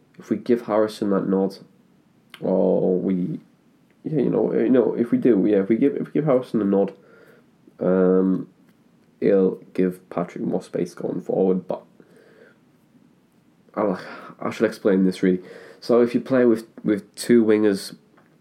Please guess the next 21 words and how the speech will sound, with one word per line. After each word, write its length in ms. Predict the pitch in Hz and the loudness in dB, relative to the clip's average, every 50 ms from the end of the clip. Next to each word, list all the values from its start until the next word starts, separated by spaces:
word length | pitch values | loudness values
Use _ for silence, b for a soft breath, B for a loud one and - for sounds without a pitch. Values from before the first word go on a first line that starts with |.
| _ _ _ _ _ - | _ _ _ _ _ -6
um, 220 | 101 95 92 92 95 | -2 0 2 2 2
and 100 | 92 90 | 2 0
you're 80 | 92 | -2
darting 400 | 90 - 98 98 101 - 95 95 | -2 -2 0 0 0 0 0 0
down 140 | 95 98 98 | 0 0 0
the 60 | 95 | 0
line, 380 | 95 98 95 95 95 95 95 95 | 0 0 0 0 0 2 0 0
it 180 | 95 92 - | -2 -2 -2
does 180 | - 101 95 95 | 0 0 0 0
push 380 | - - - 107 98 - - 95 | -2 -2 0 0 0 0 0 0
out. 280 | 92 92 92 - - - _ _ _ - | 0 0 0 -2 -4 -8 _ _ _ -6
It, 280 | - 87 - - - - | -4 -4 -4 -4 -4 -4
it 140 | - - | -6 -6
forces 600 | - - - 107 107 104 101 - - 101 98 95 - | -4 2 4 4 4 4 2 0 -2 -2 -2 -2 0
the, 240 | - 95 92 95 - b b b b b b b b b b b b b b b b b b b b b _ _ _ _ _ _ _ _ _ _ _ _ _ _ _ _ | 0 0 0 0 -2 b b b b b b b b b b b b b b b b b b b b b _ _ _ _ _ _ _ _ _ _ _ _ _ _ _ _
it 120 | 131 120 - | -6 0 2
can 140 | 127 117 | 2 2
force 360 | 113 - 123 120 120 117 - - | 4 4 4 4 4 4 2 -4
the 60 | 117 | -4
centre 280 | - 117 107 - - | -2 0 0 0 -2
back 360 | 80 104 92 87 - - - | -4 -4 -4 -4 -6 -12 -18